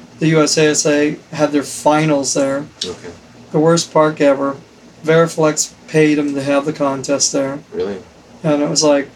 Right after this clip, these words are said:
Speaker 1: that was probably the worst contest of my life, because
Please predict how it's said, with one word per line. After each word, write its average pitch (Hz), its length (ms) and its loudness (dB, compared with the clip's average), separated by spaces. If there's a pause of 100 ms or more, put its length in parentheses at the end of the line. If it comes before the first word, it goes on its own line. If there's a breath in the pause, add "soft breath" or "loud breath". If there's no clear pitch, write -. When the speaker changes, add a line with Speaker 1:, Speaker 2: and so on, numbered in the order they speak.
(360)
Speaker 1:
that 156 180 4
was 156 160 -4
probably 147 320 2
the 147 220 2
worst 143 420 -2 (680)
contest 147 560 -4 (100)
of 160 60 -2
my 143 160 0
life, 143 420 -2
because 147 440 -2